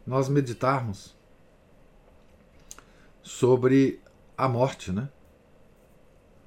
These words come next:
É, as últimas coisas, né? Os novíssimos, né?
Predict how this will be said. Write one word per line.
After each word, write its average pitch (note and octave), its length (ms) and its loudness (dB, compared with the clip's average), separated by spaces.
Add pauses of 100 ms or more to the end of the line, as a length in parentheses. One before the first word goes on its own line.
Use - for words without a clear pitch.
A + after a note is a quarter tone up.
(720)
É, F2+ 600 -6 (1900)
as A2+ 180 0
últimas C#3 520 4
coisas, G2+ 500 2
né? A#2+ 160 -8 (560)
Os A2 160 -6
novíssimos, A#2 800 2
né? C3+ 160 -4